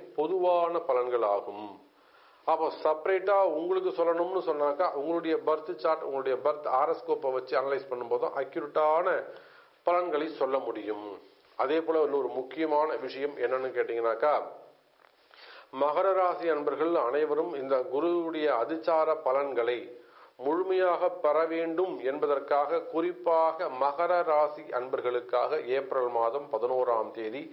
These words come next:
ஞாயிற்றுக்கிழமை அமாவாசை அன்றைய தினம் குரு பகவானுடைய அதிச்சார பிராயச்ச-, பிராயச்சித்த பரிகார ஹோமம் ஒன்று நடைபெறுகிறது. ஆகவே உலகெங்கும் வாழக்கூடிய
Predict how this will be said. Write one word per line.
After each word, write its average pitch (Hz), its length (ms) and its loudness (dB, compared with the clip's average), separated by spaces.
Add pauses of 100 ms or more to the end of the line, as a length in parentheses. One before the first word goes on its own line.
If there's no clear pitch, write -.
(380)
ஞாயிற்றுக்கிழமை 151 1040 0
அமாவாசை 156 880 2
அன்றைய 120 440 0
தினம் 135 400 -2
குரு 160 180 0
பகவானுடைய 139 720 0
அதிச்சார 143 680 2
பிராயச்ச-, 139 720 0 (200)
பிராயச்சித்த 143 800 0
பரிகார 160 480 2
ஹோமம் 127 360 2
ஒன்று 110 280 -6
நடைபெறுகிறது. 104 840 -2 (960)
ஆகவே 180 380 4
உலகெங்கும் 175 680 0
வாழக்கூடிய 156 540 0